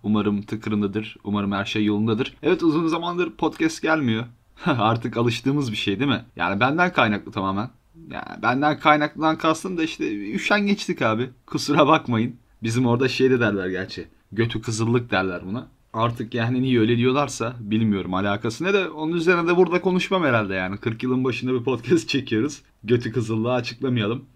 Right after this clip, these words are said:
Evet abi, son zamanlarda eminim sizin de dikkatinizi çeken bir olaydır bu. Yani gözünüzden kaçmıyordur. Büyük bir label atılımı var değil mi? M C'ler tarafından işte şirketleşme var artık.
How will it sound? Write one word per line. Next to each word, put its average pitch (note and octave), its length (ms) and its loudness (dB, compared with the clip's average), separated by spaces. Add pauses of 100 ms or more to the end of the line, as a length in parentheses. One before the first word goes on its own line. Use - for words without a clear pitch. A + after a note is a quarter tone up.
(140)
Evet F#3 200 4
abi, C3+ 160 6
son E3 280 2
zamanlarda C3+ 840 2 (220)
eminim B2+ 320 4
sizin B2+ 340 -2
de A2+ 100 4
dikkatinizi A#2 540 -2
çeken A2 360 0
bir B2 60 2
olaydır A2+ 500 2
bu. C3+ 200 -2 (500)
Yani C3 240 2
gözünüzden F#3 580 4
kaçmıyordur. C#3 600 2
Büyük D3 400 0
bir F3+ 100 6
label D3+ 380 6
atılımı D#3 400 0
var A2 200 4
değil A#2+ 120 0
mi? F#2+ 160 -2 (220)
M C3+ 180 2
C'ler C#3+ 360 2
tarafından G#2+ 420 0
işte C3 420 -2
şirketleşme C3 800 -2
var G#2 120 0
artık. - 400 -6